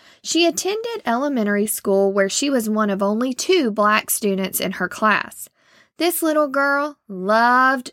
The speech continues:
to sing. Sometimes she would sing so much her mother would give her a nickel to be quiet.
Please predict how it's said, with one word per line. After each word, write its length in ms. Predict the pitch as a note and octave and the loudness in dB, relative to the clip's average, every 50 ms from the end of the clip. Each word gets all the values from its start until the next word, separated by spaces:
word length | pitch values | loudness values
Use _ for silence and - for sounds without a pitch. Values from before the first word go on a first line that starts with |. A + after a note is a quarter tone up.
| _ _ | _ _
to 240 | - - A#3 A3+ A#3 | -8 -4 -2 -2 -2
sing. 600 | A#3 - - - F#3 F3 D#3+ C#3+ C3 - - - - _ _ _ _ _ _ _ _ | -2 -4 -4 -4 -4 -4 -6 -6 -10 -14 -16 -20 -20 _ _ _ _ _ _ _ _
Sometimes 760 | - - A4+ B4+ C5 B4+ - C#4+ A#3+ A3+ A3 A3+ A#3+ - - | -4 -2 0 0 -2 -4 -4 0 2 2 2 0 0 -4 -6
she 100 | - C4+ | -2 -2
would 140 | C4+ B3+ B3+ | -2 -2 0
sing 340 | - - C#4 B3 A3+ A3 | -2 0 0 0 0 0
so 240 | A3 - - D4 F4 A4+ B4+ A#4 | -2 -2 0 0 0 -2 -2 -2
much 420 | B3 F#3+ E3 E3 F3 G3 - - - | -2 0 0 0 0 -2 -4 -6 -4
her 120 | D4 D4 | -2 -2
mother 460 | D4 C#4 C#4 D4+ F4+ G#4 E4 C4 G#3+ | -2 -2 -2 -2 0 0 0 -2 -2
would 240 | G#3 G#3+ G#3+ G#3 A3+ | -2 -2 -4 -4 -2
give 180 | - A#3+ C4+ - | -4 -4 -4 -4
her 160 | - C#4+ C#4+ | -6 -6 -4
a 100 | C#4 C4+ | -4 -4
nickel 440 | B3 A3+ A#3+ F4 G#4 - B3 G#3 G#3 | -4 -4 -2 -2 -2 0 0 0 0
to 80 | A3+ | 0
be 160 | G#3+ A#3+ G3 F#3+ | -2 -2 -4 -4
quiet. 580 | - - G3 G3+ G4+ A4 E4 E3+ F#2 - - | -4 -2 2 2 2 2 0 -2 -4 -6 -12